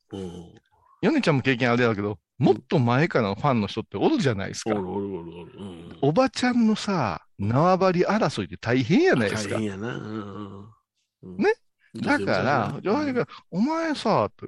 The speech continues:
Speaker 2: 和則がさ、
Speaker 1: うん。
Speaker 2: ね、母さんを横に座らせて、
Speaker 1: うん。
Speaker 2: 仲睦ましゅうて、「親子で来てくださるんですよ」なんて言ってたら、
Speaker 1: うんうんうん。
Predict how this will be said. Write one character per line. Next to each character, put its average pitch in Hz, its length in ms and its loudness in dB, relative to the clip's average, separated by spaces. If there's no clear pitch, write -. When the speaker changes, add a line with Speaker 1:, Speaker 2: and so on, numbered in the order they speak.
Speaker 2:
和 202 260 0
則 294 380 2
が 101 140 0
さ、 104 460 2
Speaker 1:
う 107 60 -10
ん。 95 180 -14
Speaker 2:
ね、 240 280 0
母 302 300 6
さ 135 140 2
ん 110 120 2
を 107 80 0
横 120 260 2
に 180 100 0
座 262 280 0
ら 262 140 2
せ 180 120 2
て、 214 400 2
Speaker 1:
う 104 40 -2
ん。 104 140 -8
Speaker 2:
仲 170 260 2
睦 143 220 0
ま 143 200 4
し - 80 -4
ゅ 151 60 0
う 147 40 -2
て、 127 120 -4
「親 208 220 2
子 160 120 -4
で 120 100 0
来 - 80 -10
て 117 100 -2
く - 80 -4
だ 117 100 2
さ 113 140 -2
る 120 80 0
ん - 20 2
で 107 80 2
す - 140 -6
よ」 180 220 2
な 123 160 2
ん 95 60 -6
て 98 140 -8
言 95 80 -8
っ - 40 -16
て - 180 -16
た 110 80 -8
ら、 120 280 4
Speaker 1:
う - 20 2
ん 90 40 -14
う 87 40 -16
ん - 20 -16
う 80 40 -16
ん。 80 40 -18